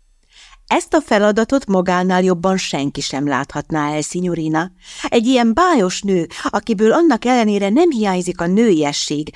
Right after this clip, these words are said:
hogy egy ilyen komoly hivatást választott. Mesés. Meg is említem majd az örről szóló cikkemben.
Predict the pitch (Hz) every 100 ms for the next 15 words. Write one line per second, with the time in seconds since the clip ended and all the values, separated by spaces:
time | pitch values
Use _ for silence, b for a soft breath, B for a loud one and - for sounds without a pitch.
0 | B B 170 170 170 180 165 160 202 202
1 | 175 151 185 170 143 151 151 - 165 151
2 | 151 - 170 151 _ b b b b b
3 | 170 202 - - 151 - - b b b
4 | 339 370 277 - 196 175 165 226 240 233
5 | 220 214 - 185 170 151 165 160 190 185
6 | 180 180 139 - 120 110 76 64 -